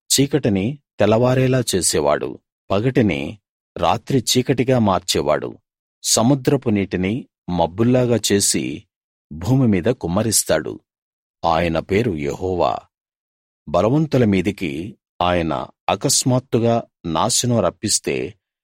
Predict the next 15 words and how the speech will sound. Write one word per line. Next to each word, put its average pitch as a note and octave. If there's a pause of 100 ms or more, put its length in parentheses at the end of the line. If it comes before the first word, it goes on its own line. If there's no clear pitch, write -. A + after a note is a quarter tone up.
(300)
కోటలు C#3+
నాశనమవుతాయి. D#2+ (720)
పట్టణం D3+
గుమ్మం G#2+
దగ్గర E2+ (240)
బుద్ధి B2 (100)
చెప్పేవారిని F2+ (140)
వాళ్ళు E2+
అసహ్యించుకుంటారు. G2 (640)
యథార్థంగా A#2+
మాట్లాడేవారిని E2 (560)
ఏవగించుకుంటారు. F#2 (300)
మీరు D#2 (460)
పేదలను C#3
అణగదొక్కుతూ G2